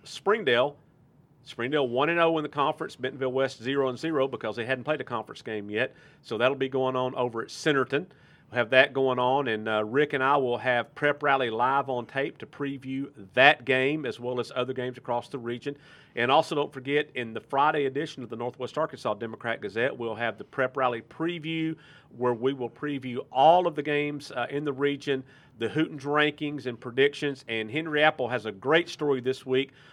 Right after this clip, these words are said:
on a young man from Bentonville named Josh Street. His name is Street, but it should be Josh Building because he's as big as a building.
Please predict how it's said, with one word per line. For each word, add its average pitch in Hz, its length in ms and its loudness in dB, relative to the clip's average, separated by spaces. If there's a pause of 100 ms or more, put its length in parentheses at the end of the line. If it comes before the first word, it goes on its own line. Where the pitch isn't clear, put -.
(180)
on 120 160 4
a 117 40 4
young 139 300 0
man 143 240 4
from 117 200 -8
Bentonville 139 520 2
named 107 320 -6
Josh 143 480 4
Street. 151 560 -2 (320)
His 120 180 -4
name 156 240 4
is 143 80 -2
Street, 165 360 -4
but 123 80 -8
it - 80 -10
should 165 240 -2
be 131 160 -2 (160)
Josh 139 320 4
Building 123 420 2
because 110 300 -2
he's 135 160 -4
as 117 100 -8
big 123 180 2
as 110 120 -4
a - 20 -10
building. 95 300 -6